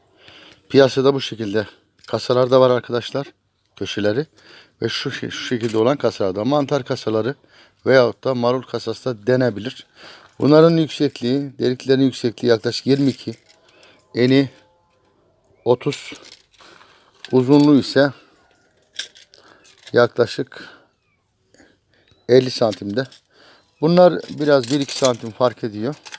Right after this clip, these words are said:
Yani burası otuz üç, işte yükseklik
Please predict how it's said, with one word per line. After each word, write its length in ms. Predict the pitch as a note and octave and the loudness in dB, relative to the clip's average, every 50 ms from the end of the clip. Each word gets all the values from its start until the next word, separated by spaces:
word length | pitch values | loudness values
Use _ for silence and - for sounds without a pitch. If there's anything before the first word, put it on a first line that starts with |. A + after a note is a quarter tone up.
| - _ - - | -20 _ -16 -12
Yani 220 | A2 G#2+ G#2 G2+ | -10 -8 -8 -6
burası 400 | G#2 A2+ A#2 A2+ G#2 - - C3 | -4 -2 0 0 -2 -2 -4 -4
otuz 320 | A#2+ A#2 G#2 - - A2+ B2 | -4 -4 -6 -8 -8 -6 -6
üç, 260 | C#3 - - - - - _ _ _ _ _ _ _ _ - - - _ _ _ _ | -6 -6 -10 -16 -16 -18 _ _ _ _ _ _ _ _ -20 -20 -20 _ _ _ _
işte 200 | - - - - | -16 -6 -2 0
yükseklik 840 | A#2+ A#2+ A2+ A2 - - - A#2+ - - - - - - - - - | 0 0 -2 -4 -4 -2 -2 -2 -2 -4 -12 -12 -12 -14 -18 -18 -20